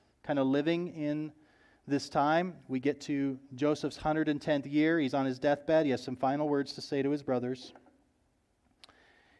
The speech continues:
He gets to see his grandkids, his great-grandkids.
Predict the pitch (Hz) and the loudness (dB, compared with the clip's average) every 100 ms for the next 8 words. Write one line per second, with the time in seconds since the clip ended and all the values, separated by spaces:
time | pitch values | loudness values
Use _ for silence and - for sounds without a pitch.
0 | - 156 156 151 147 - 147 139 131 151 | -6 2 2 2 -2 2 4 4 4 4
1 | 156 165 151 139 135 156 147 151 147 - | 4 4 2 2 4 2 4 2 2 4
2 | 151 143 - - | 4 4 -4 -18